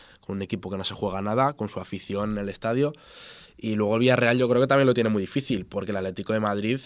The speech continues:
eh, sí tiene la final de la Europa League de por medio, pero se lo juega todo, porque si no gana la final, eh, se puede quedar fuera de los puestos europeos para el año que viene. Y bueno, en cuanto a los récords, sí, la verdad que es alucinante, tanto las temporadas de Madrid, Barça, de Madrid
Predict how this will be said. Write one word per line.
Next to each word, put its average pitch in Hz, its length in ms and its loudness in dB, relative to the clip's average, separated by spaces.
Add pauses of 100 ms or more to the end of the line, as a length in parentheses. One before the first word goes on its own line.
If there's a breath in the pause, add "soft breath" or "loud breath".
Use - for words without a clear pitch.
eh, 98 480 -4
sí 113 160 -4
tiene 98 220 -2
la 101 120 -4
final 104 260 -2
de 104 60 0
la 104 80 0
Europa 104 240 0
League 104 180 -4
de 110 120 -2
por 104 160 -2
medio, 123 360 4 (460 loud breath)
pero 104 300 2
se 104 100 -2
lo 104 80 -2
juega 104 260 0
todo, 110 280 2 (140)
porque 92 640 -4
si - 140 -6
no 101 120 -4
gana 107 200 0
la 110 120 4
final, 113 460 2 (380 loud breath)
eh, 107 180 -4
se 101 140 -4
puede 101 240 -4
quedar 101 320 0
fuera 98 280 -4
de 95 440 -2
los 92 100 -10
puestos 98 260 -10
europeos 95 340 -6
para 95 200 -6
el 92 80 -6
año 92 80 -12
que 95 80 -6
viene. 113 260 -2 (560 loud breath)
Y 107 120 -4
bueno, 107 520 4
en 107 200 -2
cuanto 104 240 0
a - 20 0
los 98 140 -2
récords, 117 400 2
sí, - 120 0
la 107 120 0
verdad 98 160 -4
que 101 60 -4
es 95 60 -8
alucinante, 107 560 0
tanto 98 360 -2
las 95 120 -6
temporadas 95 400 -6
de 98 60 -6
Madrid, 98 360 -4
Barça, 107 360 0
de 90 180 -12
Madrid 98 240 -8